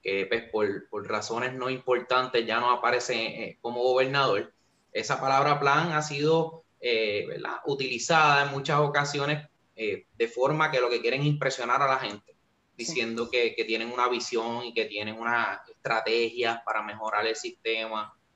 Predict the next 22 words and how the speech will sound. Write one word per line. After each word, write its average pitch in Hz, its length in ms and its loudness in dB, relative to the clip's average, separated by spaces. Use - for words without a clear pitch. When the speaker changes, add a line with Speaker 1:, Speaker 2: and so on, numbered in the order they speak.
Speaker 1:
Has 127 160 -6
traído 165 320 6
varios 165 340 4
puntos 165 480 0
que 117 140 0
sin 113 320 -8
duda, 127 680 0
eh, 113 260 4
son, 139 680 -2
¿verdad?, 113 320 2
bien 117 200 -2
importantes, 135 1000 0
eh, 107 280 -4
de 107 80 -6
mencionar. 120 600 -2
El 139 220 -2
primero 165 440 4
es 151 60 4
el 127 80 2
acceso 131 920 0
que 113 100 -4
tienen 131 540 -6